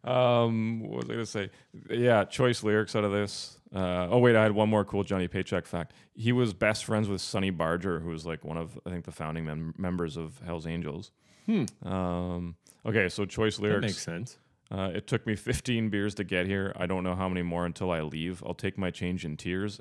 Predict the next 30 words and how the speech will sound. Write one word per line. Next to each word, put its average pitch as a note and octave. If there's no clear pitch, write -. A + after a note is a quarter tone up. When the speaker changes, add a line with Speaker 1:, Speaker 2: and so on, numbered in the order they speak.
Speaker 1:
and E2
drink C#2
fifteen F2
beers." B1
<laughs> -
Speaker 2:
It's -
a -
good G#2+
lyric. A2
Did, B2
did A2+
you C3+
know C#3+
that, B2
uh, G#2+
he, G#2+
if G2+
not B2
started G#2
out, F2+
then F2
very F#2
early F2
on F2
played, E2+
uh, E2+
bass E2
for F#2+
George E2
Jones? F2